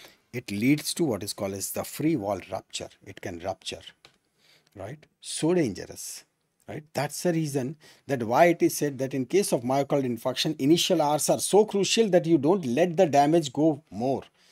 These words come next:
Because once things are damaged, nothing can be done. See over here. This is,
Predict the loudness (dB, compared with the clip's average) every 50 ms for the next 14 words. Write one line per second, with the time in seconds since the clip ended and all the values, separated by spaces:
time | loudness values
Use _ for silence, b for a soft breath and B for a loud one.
0 | b b b b b -18 -8 -6 -6 -6 -6 -6 -4 -2 -2 -2 -4 -6 -4 0
1 | 0 0 2 2 0 0 0 -2 -4 -4 -4 -6 -6 -8 -10 -14 _ _ _ _
2 | _ -12 -10 -10 -10 -8 -8 -8 -6 -6 -8 -8 -8 -10 -10 -12 -12 -14 -14 -10
3 | -10 -8 -6 -6 -4 -4 -4 -6 -6 -6 -6 -8 -8 -10 -12 -12 -12 -12 -14 b
4 | b b b b b b b -4 -2 -2 -2 -2 -4 -6 -8 -10 -10 -14 -14 -16